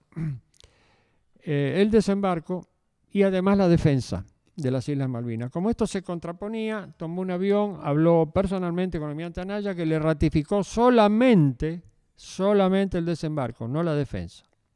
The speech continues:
Él me decía, en pri-, eh, en privado, por supuesto, que, que, que no creía en nada de eso. Debe ser un plan más de esos que se tiran después o se pican, porque no tenía sentido un desembarco sin defensa después. Fue así,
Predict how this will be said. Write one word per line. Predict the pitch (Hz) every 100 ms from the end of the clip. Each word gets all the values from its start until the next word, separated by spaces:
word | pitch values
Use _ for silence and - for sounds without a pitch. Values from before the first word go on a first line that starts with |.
| _ _ _ _ _ _ _ _ _ _ _
Él | 240 254
me | 240
decía, | 202 190 254 196 139 135
en | 135
pri-, | 135 -
eh, | 135 127 123 123
en | 123
privado, | 135 180 165 135
por | 135
supuesto, | 147 143 175 175 175
que, | 147 127
que, | 147 131 127
que | 170
no | 240
creía | 233 269 214
en | 160
nada | 226 160
de | 220 277
eso. | - 131
Debe | 143 190 175
ser | 196
un | 190 165
plan | - 196
más | 190 202
de | 175
esos | 170 160
que | 143
se | 143
tiran | 185 175 151
después | 139 - 170 160
o | 143
se | 127
pican, | - 202 - 147 170 160 _ _ _ _ _
porque | - 139 143
no | 175
tenía | 185 190
sentido | 180 175 285 226
un | 139
desembarco | 143 135 143 160 170 151
sin | 143 131
defensa | 131 143 135 117
después. | 110 - - - _ _ _ _ _ _ _ _ _ _ _ _ _ _ _ _ _ _ _ _ _ _
Fue | - 254
así, | - 269 233 214